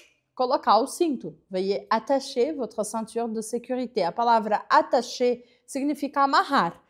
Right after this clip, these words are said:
mas em português a gente não amarra, né? A gente prende o cinto. "Veuillez attacher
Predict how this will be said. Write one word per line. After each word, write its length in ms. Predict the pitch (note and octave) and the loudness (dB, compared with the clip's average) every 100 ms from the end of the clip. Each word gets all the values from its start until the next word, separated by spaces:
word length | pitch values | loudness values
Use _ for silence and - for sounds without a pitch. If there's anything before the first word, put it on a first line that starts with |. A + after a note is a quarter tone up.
| _ _ | _ _
mas 180 | F#3+ F#3+ | -4 -2
em 60 | G#3+ | -2
português 400 | A3+ A#3 G#3+ G#3+ | -6 -2 -2 -2
a 40 | |
gente 260 | A#3 A#3 G#3+ | -6 -6 -4
não 120 | G#3+ | -4
amarra, 540 | C#4 F4+ B3 F#3 F#3 | -2 0 0 0 -6
né? 140 | F3+ F#3+ | -6 -6
A 40 | |
gente 280 | F#3 F3 G#3+ | -8 -12 -16
prende 480 | _ G3+ G#3+ A3+ C4 | _ -4 -2 -4 -6
o 40 | |
cinto. 400 | C4 G3 E3+ - _ _ _ _ - | -6 -10 -10 -14 _ _ _ _ -2
"Veuillez 460 | G#3+ A#3+ A#3+ B3 - | 2 4 2 0 2
attacher 880 | D4+ E4 D#4 C4+ - A#3+ C4+ D4 | 2 2 2 0 0 2 2 -2